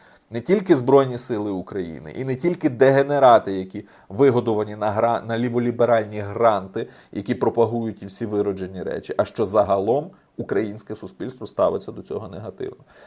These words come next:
Третє, і, е,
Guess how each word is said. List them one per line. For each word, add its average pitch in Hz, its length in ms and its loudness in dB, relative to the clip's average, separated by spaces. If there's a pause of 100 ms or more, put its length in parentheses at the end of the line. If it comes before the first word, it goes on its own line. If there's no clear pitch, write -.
(320)
Третє, 120 520 4 (600)
і, 101 640 -2
е, 73 280 -2